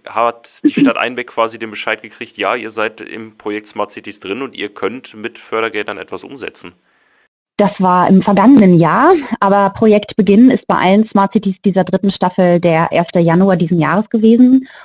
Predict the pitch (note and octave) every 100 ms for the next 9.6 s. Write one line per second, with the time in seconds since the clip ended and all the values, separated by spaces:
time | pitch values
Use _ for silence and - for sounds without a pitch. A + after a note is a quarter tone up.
0 | - - F3 F3 - - - F#3+ G#3+ -
1 | A#3 A3 G#3+ A#3 G#3+ A3 G#3 - F#3 -
2 | F#3+ - G3+ F#3+ F#3 F#3 G3+ F#3+ F#3+ F3
3 | - - E3+ E3+ E3+ - - G3+ - B3+
4 | B3+ B3+ B3 - A#3+ A#3+ B3+ A#3+ G3 G3
5 | F#3 F3 - E3+ E3+ F3 G#3 A#3+ A#3+ A#3+
6 | A#3+ _ - - - - - A3+ A3+ G#3+
7 | A3 - D#4 C4+ C#4 A3+ A#3 - A3 A#3+
8 | D4 D4 D4 - B3+ B3+ C4 - _ -
9 | - A3+ A#3 A#3 A#3+